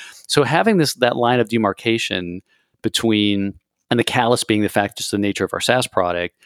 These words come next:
there's, there's new capabilities coming for easy adoption. That's C S, it's gonna be E S, whatever, it's standard. For more complex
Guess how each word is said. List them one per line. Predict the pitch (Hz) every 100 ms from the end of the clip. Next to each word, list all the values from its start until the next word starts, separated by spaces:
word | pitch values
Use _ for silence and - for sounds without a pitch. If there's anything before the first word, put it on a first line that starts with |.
| _
there's, | 98 95 - -
there's | 107 -
new | - 113 117 127 123
capabilities | 131 120 120 117 -
coming | 104 98 92 92 - - - _
for | - -
easy | 156 151 151
adoption. | 147 131 123 - 131 123 123 113 _ -
That's | 101 -
C | 127 117
S, | 110 104 -
it's | 92
gonna | - 90
be | 95 113
E | 104
S, | -
whatever, | 101 104 98 95
it's | -
standard. | - 98 92 92 - - _
For | -
more | 113 107
complex | - 95 - 147 147 -